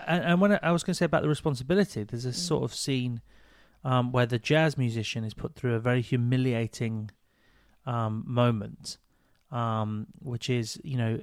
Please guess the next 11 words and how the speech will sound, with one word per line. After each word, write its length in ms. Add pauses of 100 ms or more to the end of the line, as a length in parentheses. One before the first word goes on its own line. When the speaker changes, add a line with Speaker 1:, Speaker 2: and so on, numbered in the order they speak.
(120)
Speaker 1:
actually 280
centered 400
around, 600
it's 160
centered 280
around 200
racism, 600
essentially. 560 (520)
Um, 420 (100)
and, 600 (140)
um, 560